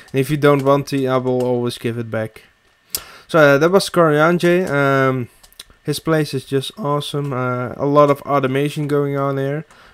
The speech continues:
but golems and stuff like that. That's really cool. I may have to buy some golems from him in the future, so, uh, he's wait for that in the, in the future. But, uh,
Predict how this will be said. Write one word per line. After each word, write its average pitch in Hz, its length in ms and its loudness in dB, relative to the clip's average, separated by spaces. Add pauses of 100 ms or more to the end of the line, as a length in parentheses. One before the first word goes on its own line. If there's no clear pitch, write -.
(100)
but - 200 -16
golems 143 500 -4
and 139 100 -6
stuff - 680 -6
like 156 340 -4
that. 160 320 -4 (300)
That's 151 240 -8
really 156 200 -2
cool. 165 300 -4
I 151 120 -6
may 160 240 -6
have 156 220 -4
to 156 80 -10
buy 147 220 -2
some 143 180 -10
golems 147 340 -4
from 147 260 -8
him 175 200 -6
in 147 100 -6
the 143 80 -8
future, 160 440 -10
so, 131 320 -6 (580)
uh, 147 160 -6
he's 143 460 -10 (500)
wait 160 400 2
for 131 160 0
that 143 260 -4
in 147 100 -6
the, 127 180 -4 (120)
in 139 160 -6
the 131 60 -4
future. 180 320 -8
But, 135 280 -6
uh, 123 160 0